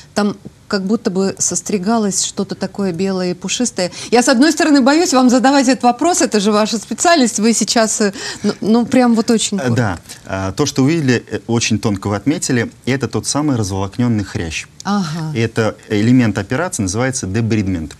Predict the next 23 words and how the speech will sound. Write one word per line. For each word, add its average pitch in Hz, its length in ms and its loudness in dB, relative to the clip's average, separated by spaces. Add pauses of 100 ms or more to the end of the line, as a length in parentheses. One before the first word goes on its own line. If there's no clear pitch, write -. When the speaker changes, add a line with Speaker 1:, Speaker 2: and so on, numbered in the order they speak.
(120)
Speaker 2:
То - 60 -8
есть, 90 120 -4
когда 98 220 -4
доктор 117 420 -4
убирает 101 420 -2
все - 180 -4
эти - 120 -10
частички - 480 -6
хряща, 180 460 -4 (160)
которые 98 420 -4 (180)
функционально 107 680 0
уже 95 160 -2
не 101 120 0
работают, 120 540 -2 (380)
но 113 180 0
вот 104 140 -2
за 107 100 0
счет - 200 -6
того, 107 240 -2
что - 140 -8
они 92 140 0
там 90 220 -6
как, - 320 -10